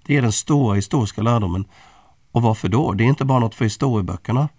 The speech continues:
utan det är en enorm lärdom inför nästa pandemi som kan komma om fem år, tio år, femtio år.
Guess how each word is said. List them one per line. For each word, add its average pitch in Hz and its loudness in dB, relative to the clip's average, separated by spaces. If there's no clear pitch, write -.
utan 120 -4
det 117 0
är 120 2
en 120 2
enorm 131 2
lärdom 127 0
inför 110 -2
nästa 113 0
pandemi 117 0
som 120 -2
kan 120 -2
komma 120 0
om 107 -2
fem 135 2
år, 90 -4
tio 131 2
år, 101 -2
femtio - -8
år. 95 -6